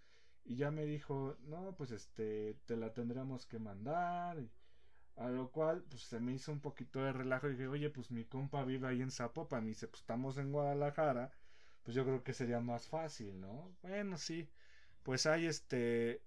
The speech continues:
eh, el, nuestro compa Gil, así que un saludo que yo creo que lo va a escuchar. Ya nos, eh, nos, nos apoyó, compa, y no-, y nos mandó un, cierta cantidad de cervezas para que,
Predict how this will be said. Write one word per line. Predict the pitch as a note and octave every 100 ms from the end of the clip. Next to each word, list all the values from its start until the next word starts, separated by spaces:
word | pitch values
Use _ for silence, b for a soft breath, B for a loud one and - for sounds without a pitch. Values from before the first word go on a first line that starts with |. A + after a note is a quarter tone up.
| -
eh, | A#2 A2+ A#2 A#2 - - B2
el, | A#2+ A#2+ A#2+ A#2+
nuestro | A#2+ A#2 A#2+ A#2
compa | C3 B2+ C#3+
Gil, | B2+ B2 B2+ G3+ A#3 - - - A2+ G#2+
así | G#2 -
que | G#2+
un | G#2
saludo | G#2+ G#2 A#2 A#2
que | G2 F#2
yo | F#2+
creo | G2+
que | G#2+
lo | F#2+
va | F#2+
a |
escuchar. | G2 - - C3+ C#3 b b b b -
Ya | A#2 B2
nos, | B2+ A#2+ -
eh, | A2+ G#2+ G#2+
nos, | G#2 G2+ - A2+
nos | A2 -
apoyó, | A2 - A2+ G#2+ B2 C3 C#3+ D3
compa, | C#3+ C#3 C3+ C#3+ C#3+ D#3
y | C3
no-, | A2+ A3+
y | G#2+
nos | G#2+ G#2+
mandó | G#2 G2+ A2 A#2+ C3+ C#3 - - - -
un, | B2 B2
cierta | - C3+ C3 C#3+ C3+
cantidad | A#2+ G#2+ A2+ A2 A2+
de | A#2+
cervezas | A#2 G#2 G2 F#2 G#2 G2+
para | G2 F2+ F2
que, | - F2 E2+